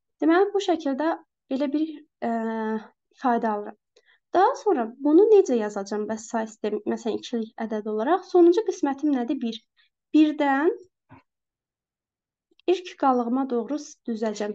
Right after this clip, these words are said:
Yəni bir, sıfır, bir, bir, bir, sıfır. Yəni mənim bu qırx altı ədədim ikilik say sistemində həmin bu gördüyünüz ədədə bərabər olacaq. Yəni bu formada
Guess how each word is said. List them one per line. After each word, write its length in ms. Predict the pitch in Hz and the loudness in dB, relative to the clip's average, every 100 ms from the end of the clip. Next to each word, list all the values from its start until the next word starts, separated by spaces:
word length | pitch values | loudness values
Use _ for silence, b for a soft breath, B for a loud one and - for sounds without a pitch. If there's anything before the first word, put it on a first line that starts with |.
| 208 | -10
Yəni 340 | 233 233 220 208 - | -6 -2 -2 -6 -4
bir, 440 | 214 214 214 240 - _ _ _ _ _ - | -4 -2 -4 -6 -10 _ _ _ _ _ -16
sıfır, 840 | - 247 240 - 214 208 233 294 - _ _ _ _ _ | -8 -8 -8 -10 -6 -4 -4 -6 -12 _ _ _ _ _
bir, 460 | 226 214 220 254 320 _ _ | -4 -4 -4 -4 -6 _ _
bir, 480 | 233 220 220 240 269 - | -6 -4 -4 -6 -8 -10
bir, 360 | 233 226 294 311 | -6 -4 -4 -8
sıfır. 400 | - 233 - - _ _ _ _ - | -12 -12 -12 -20 _ _ _ _ 4
Yəni 220 | 359 359 | 8 8
mənim 260 | 349 453 466 | 8 6 4
bu 120 | - | 0
qırx 240 | 294 285 | 0 0
altı 300 | 262 247 294 | -2 -2 -2
ədədim 340 | 381 294 220 - | -2 -2 -4 -10
ikilik 320 | - 311 320 | -12 -12 -10
say 180 | 277 262 | -6 -6
sistemində 540 | 269 233 214 208 247 | -6 -4 -2 0 -2
həmin 400 | 294 254 240 254 | 0 -2 0 -2
bu 80 | 247 | -4
gördüyünüz 640 | 233 208 208 208 214 285 - b b b _ _ | -6 -8 -6 -4 -2 -4 -6 b b b _ _
ədədə 360 | 240 233 233 233 | -4 0 0 -2
bərabər 540 | 208 214 220 220 220 | -4 -6 -6 -6 -6
olacaq. 420 | 226 226 220 - - _ | -6 -8 -8 -10 -12 _
Yəni 260 | - 294 294 | -4 -2 -2
bu 80 | 370 | 0
formada 640 | 349 262 226 214 220 | 0 0 0 -2 -4